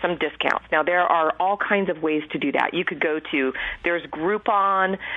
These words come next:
there is the, um, entertainment dot com, which is awesome, there's restaurant dot com. Basically, all of those, um, offers,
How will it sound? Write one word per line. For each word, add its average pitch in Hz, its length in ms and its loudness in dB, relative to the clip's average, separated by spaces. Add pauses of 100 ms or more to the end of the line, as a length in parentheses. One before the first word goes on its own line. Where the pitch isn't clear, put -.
there 139 300 2
is 135 420 0
the, 131 220 2
um, 143 560 0
entertainment 190 600 0
dot 190 200 0
com, 185 300 0
which 175 120 0
is 180 120 -2
awesome, 165 520 2
there's 123 240 -2
restaurant 170 460 2
dot 170 160 2
com. 175 320 2
Basically, 202 560 -2 (400)
all 254 280 0
of 262 140 0
those, 175 400 0 (160)
um, 147 400 4 (1040)
offers, 147 580 2